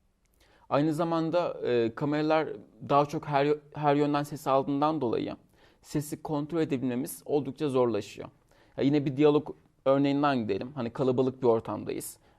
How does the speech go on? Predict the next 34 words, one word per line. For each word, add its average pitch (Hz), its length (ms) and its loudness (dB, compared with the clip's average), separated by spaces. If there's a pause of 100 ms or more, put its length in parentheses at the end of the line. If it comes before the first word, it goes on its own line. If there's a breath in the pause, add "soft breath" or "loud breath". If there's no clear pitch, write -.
E, 95 360 0 (100)
birkaç 131 300 0
insanın 123 260 -4
konuşmasını 127 480 -6
çekmek 98 360 -8
istiyoruz. - 520 -12 (340 soft breath)
E, 95 220 -2
kamerada, 131 600 2 (140)
e, 120 60 6 (960 soft breath)
ya - 140 -8
çok 156 200 -4
yakın 147 200 -2
olmasa 139 480 2
bile 120 220 -8 (320 soft breath)
sağdan 135 420 2
soldan 127 400 0
işte - 200 -8
araba 127 260 4
geçebilir, 110 760 -6
e, 104 680 -4
başka 117 280 2
insanlar 120 460 -2
konuşabilir. 104 640 -10 (380 soft breath)
Bu 135 60 -8
sefer 160 400 0
ne 170 40 0
oluyor? 165 340 0 (580 soft breath)
E, 113 280 0 (220)
biz 175 300 -4
o 143 180 2
diyaloğu, 147 640 4 (260)
o 120 180 0
asıl 160 220 -4
sesimizi 147 600 -2